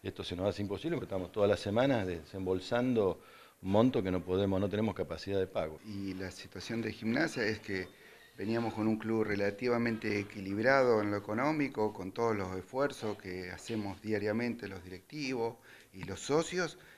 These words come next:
Speaker 2: pero se nos hace imposible. Nosotros hemos pagado doscientos mil pesos de gas la semana pasada y nos dijeron, "Bueno, después veríamos", y nos dicen, "Si en la semana que viene no pagan otros cien mil y,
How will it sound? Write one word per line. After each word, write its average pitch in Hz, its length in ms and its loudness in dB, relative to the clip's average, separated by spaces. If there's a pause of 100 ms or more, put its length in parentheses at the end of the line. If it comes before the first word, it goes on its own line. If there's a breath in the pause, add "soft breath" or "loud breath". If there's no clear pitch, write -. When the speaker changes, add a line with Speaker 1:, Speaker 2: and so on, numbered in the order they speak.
(160 loud breath)
Speaker 2:
pero 95 340 -8
se 101 160 -8
nos 95 160 -6
hace 113 200 -4
imposible. 113 600 -2
Nosotros 92 580 -4
hemos 95 220 -6 (100)
pagado 98 440 -4
doscientos 90 440 -6
mil 113 180 -4
pesos 101 380 -8 (520 loud breath)
de 98 180 0
gas 110 260 2
la 92 180 -4
semana 107 420 -2
pasada 165 720 2
y - 80 -8
nos 95 160 -4
dijeron, 95 400 -6
"Bueno, 98 240 0
después 98 340 -4
veríamos", 131 540 -4 (440 loud breath)
y 87 300 -12
nos 87 160 -6
dicen, 90 340 -8 (120)
"Si 92 240 -4
en 92 180 2
la 90 100 2
semana 107 400 0
que 107 120 0
viene 101 240 2
no 101 180 2
pagan 107 460 4
otros 95 320 -4
cien 104 200 -2
mil 113 260 0
y, 98 40 -2